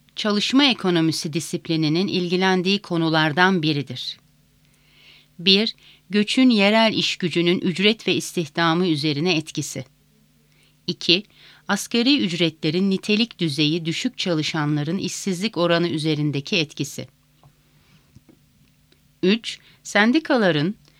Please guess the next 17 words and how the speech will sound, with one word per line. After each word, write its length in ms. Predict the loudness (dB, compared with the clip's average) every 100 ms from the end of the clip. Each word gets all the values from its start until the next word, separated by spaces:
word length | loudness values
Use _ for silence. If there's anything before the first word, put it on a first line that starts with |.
| _ _
üyeleri 520 | 0 2 4 4 4 2
ve 60 |
ekonomi 520 | 0 0 0 2 2
üzerindeki 640 | 2 0 0 0 -2 -4 -6
ekonomik 520 | -4 -2 0 -2 -4
etkisi. 480 | -6 -8 -14 -14 -18 _ _ _ _ _ _ _ _ _ -20 _ _ _ _ _ _ _ _ -4
Yukarıdakilerden 840 | -2 2 0 0 2 2 2 0
hangileri 640 | 2 2 4 2 2 0 -2
çalışma 480 | -4 -4 -2 0 0
ekonomisi 640 | 2 0 2 0 -2 -6
disiplininin 720 | -6 -6 -6 -2 0 0 -2
ilgilendiği 720 | -2 -2 0 0 0 2 0 0
konulardan 800 | 0 2 4 4 4 4 4
biridir? 520 | 2 0 -2 -6 -8 -10 _ _ _ _ -20 _ _ _ _ _ _ _ _ _ _ -20 -20 _ _
A. 300 | 4 6 4 -2 _ _ _
Yalnız 560 | 4 6 6 2 0 0
bir. 380 | 2 2 -2